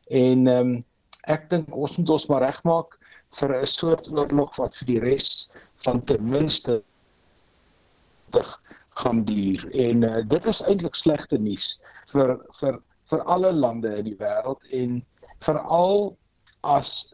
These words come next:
sanksievermoeienis intree. Die Russe kry reeds swaar onder sanksies, maar mens moet altyd onthou, die lande wat sanksies toepas, se eie, ehm, eh, mense kry ook swaar.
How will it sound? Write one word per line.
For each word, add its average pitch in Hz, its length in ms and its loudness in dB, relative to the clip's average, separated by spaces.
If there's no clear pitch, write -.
sanksievermoeienis 143 1200 0
intree. 123 480 -4
Die 127 180 4
Russe 160 380 0
kry 175 240 2
reeds 156 400 2
swaar 147 380 4
onder 123 260 -8
sanksies, 127 580 -6
maar 127 260 0
mens 127 180 2
moet 147 120 -2
altyd 180 260 0
onthou, 139 520 2
die 143 140 4
lande 165 360 2
wat 127 200 -2
sanksies 151 480 -2
toepas, - 580 -2
se - 160 -2
eie, 175 600 2
ehm, 120 540 0
eh, 110 280 -4
mense 135 400 4
kry 147 220 2
ook 175 260 -2
swaar. 104 400 2